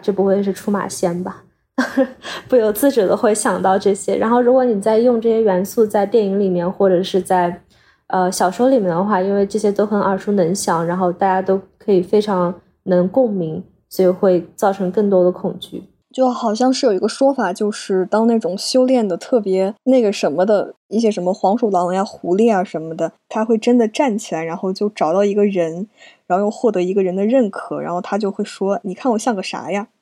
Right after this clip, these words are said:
Speaker 1: 对，你要说他长得像人，然后他就会成人，他就会感谢你。然后可能也因为这些传说，我觉得可能会在我们日常生活中有一些以讹传讹的东西，但是大家好像非常的喜欢这样的东西，就是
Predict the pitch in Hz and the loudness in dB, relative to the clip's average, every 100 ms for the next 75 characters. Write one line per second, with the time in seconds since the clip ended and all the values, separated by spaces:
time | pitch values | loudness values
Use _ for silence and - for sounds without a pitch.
0 | _ 247 220 226 240 269 247 196 208 240 | _ 0 2 2 2 2 2 -2 0 0
1 | 233 202 180 180 202 - 190 190 196 202 | 0 0 0 -2 -6 -4 -4 -2 -2 0
2 | 202 202 190 170 - - 196 180 185 170 | 0 0 0 0 -2 -6 -2 -2 -2 -4
3 | 180 - - 190 185 180 185 180 - 190 | -8 -14 -6 -2 0 0 -2 -8 -4 -4
4 | 180 185 - _ 302 359 302 294 285 233 | -2 -8 -14 _ -2 0 2 4 4 4
5 | 311 311 320 320 233 190 214 262 269 269 | 4 6 4 2 -2 -2 0 2 4 4
6 | 220 196 202 220 196 226 226 240 202 202 | 4 2 2 -2 0 2 2 2 2 0
7 | 220 208 214 220 214 214 214 185 175 202 | 0 0 2 2 2 2 2 2 2 0
8 | - 202 202 - - 185 165 175 190 202 | 2 2 0 -4 -8 0 2 2 2 -2
9 | 170 202 175 160 196 190 170 - 185 196 | 0 2 2 2 2 2 0 0 0 0
10 | 190 269 302 311 311 311 240 - 208 311 | 0 0 0 0 0 0 0 -2 0 0
11 | 294 233 262 - - - - 196 214 208 | 2 0 0 -2 -4 -2 -2 0 0 0
12 | 180 180 185 196 185 214 220 202 | 0 -2 -4 -4 0 0 2 2